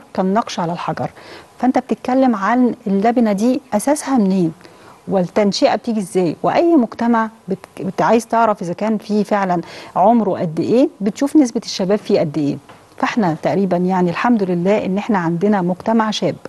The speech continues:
مصر تعتبر دولة شابة لان نسبة الشباب فيها او السن الصغير يفوق الستين في المية، فهي تعتبر دولة شابة. الدولة الشابة قادرة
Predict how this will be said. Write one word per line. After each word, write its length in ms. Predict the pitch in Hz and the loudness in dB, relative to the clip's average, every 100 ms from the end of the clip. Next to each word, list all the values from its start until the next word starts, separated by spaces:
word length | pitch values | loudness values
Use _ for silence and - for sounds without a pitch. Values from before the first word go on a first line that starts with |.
| - - - - | -16 -16 -12 -2
مصر 320 | 196 240 - | 0 0 -2
تعتبر 560 | 185 151 - 208 220 208 - | -4 -4 -2 -2 0 -2 -4
دولة 420 | 160 214 190 180 | -2 0 0 0
شابة 420 | - 196 151 160 | 0 -2 -2 -4
لان 300 | 165 170 180 | 0 2 4
نسبة 340 | 226 220 175 156 - - | 2 0 -4 -8 -8 -6
الشباب 360 | - 185 180 240 | -4 0 0 -2
فيها 440 | - 220 233 247 | 0 0 4 2
او 200 | - 170 | 0 -6
السن 360 | 156 - 220 180 | -8 -2 0 0
الصغير 600 | 165 190 180 220 262 269 - - - | -2 -2 2 4 4 2 -6 -18 -4
يفوق 280 | 196 180 254 247 | -2 0 0 0
الستين 400 | - 190 233 269 | -4 -4 -2 0
في 120 | 190 | 0
المية، 300 | 175 175 151 - - | 0 0 -2 -8 -8
فهي 260 | - 170 196 | -2 2 2
تعتبر 480 | 185 151 180 196 202 | 0 -4 0 0 0
دولة 380 | 165 185 214 | -2 -2 -2
شابة. 440 | 233 269 277 175 - - - - 196 | -2 0 0 0 -6 -10 -20 -8 -4
الدولة 340 | 165 196 202 | -2 0 0
الشابة 340 | 175 202 185 | -2 -2 -2
قادرة 640 | 180 - 185 185 254 170 | -2 0 0 2 2 0